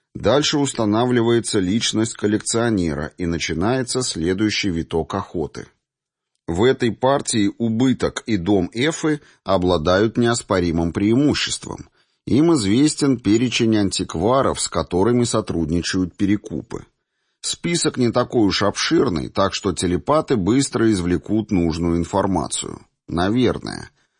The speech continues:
Потому что поиск внезапно застопорился, и причины этого мне пока неизвестны. Око работает по своим каналам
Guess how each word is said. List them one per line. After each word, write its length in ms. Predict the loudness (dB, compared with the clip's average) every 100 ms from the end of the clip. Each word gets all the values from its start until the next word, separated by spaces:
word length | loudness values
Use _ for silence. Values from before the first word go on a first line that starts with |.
| _ _ _
Потому 360 | -2 0 2 0
что 180 | -2 -6
поиск 500 | 2 4 4 2 -2
внезапно 640 | 0 0 2 0 0 0
застопорился, 1120 | 2 0 -2 0 0 0 -2 -2 -2 -6 -6 -12 _ _
и 100 | -4
причины 580 | 0 -2 0 2 4 4
этого 400 | 2 0 0 2
мне 320 | 2 2 0
пока 360 | -2 -4 -2 -2
неизвестны. 840 | -2 -4 -4 -6 -6 -6 -8 -12 _ _ _ _ _
Око 380 | 2 4 4 2
работает 680 | 2 2 4 2 2 0 0
по 80 | -4
своим 440 | 0 2 2 2
каналам 640 | 0 0 2 2 0 -2